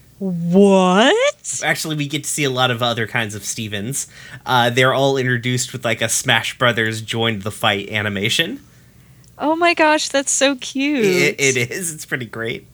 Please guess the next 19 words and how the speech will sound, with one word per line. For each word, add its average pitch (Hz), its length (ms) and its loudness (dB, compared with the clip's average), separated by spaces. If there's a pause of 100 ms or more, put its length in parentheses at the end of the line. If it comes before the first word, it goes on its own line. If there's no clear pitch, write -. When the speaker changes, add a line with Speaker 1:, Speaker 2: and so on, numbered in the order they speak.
(640)
Speaker 2:
Um, 120 680 0 (720)
also, 147 280 0
Speaker 1:
Also, 226 600 2
Speaker 2:
oh 143 80 0
yeah, 135 140 2
go 117 180 -2
on. 107 160 -4
Speaker 1:
Garnet 240 720 0
destroying 202 1120 2
Speaker 2:
That's 180 520 2
what 240 160 4
I 226 60 6
Speaker 1:
Amethyst. 214 200 0
Speaker 2:
literally 220 360 2
wrote. 196 240 -2
Garnet 175 360 0
just - 280 -4
destroying 147 640 0
motherfuckers. 277 1300 -2